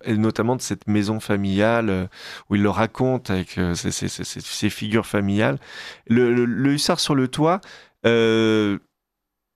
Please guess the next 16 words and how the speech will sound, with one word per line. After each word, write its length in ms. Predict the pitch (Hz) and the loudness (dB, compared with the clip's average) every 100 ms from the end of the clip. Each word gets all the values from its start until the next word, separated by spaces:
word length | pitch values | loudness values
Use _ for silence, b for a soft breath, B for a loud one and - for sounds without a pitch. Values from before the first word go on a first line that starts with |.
| _ _ _ - | _ _ _ -4
très, 640 | - 131 123 120 113 107 _ _ _ _ _ _ _ - | 0 2 4 2 2 -2 _ _ _ _ _ _ _ -2
comment 240 | 135 156 | 0 0
vous 160 | 156 139 | 0 2
le 100 | 123 | 2
jugez, 400 | 123 127 135 139 | 2 2 2 0
vous ? 500 | 120 120 127 156 185 | -2 -2 0 2 2
C'est, 200 | - 120 110 | 2 2 2
est-ce 160 | 92 | 0
que 80 | 127 | -2
c'est 180 | 117 120 | 0 2
un 120 | 107 | 0
très 300 | 110 - 135 | -2 0 0
grand 180 | 123 131 | 2 -2
film ? 440 | - 147 160 175 | 0 0 2 2
Est-ce 200 | 151 117 | 2 -2
que, 300 | - 127 120 | 0 2 2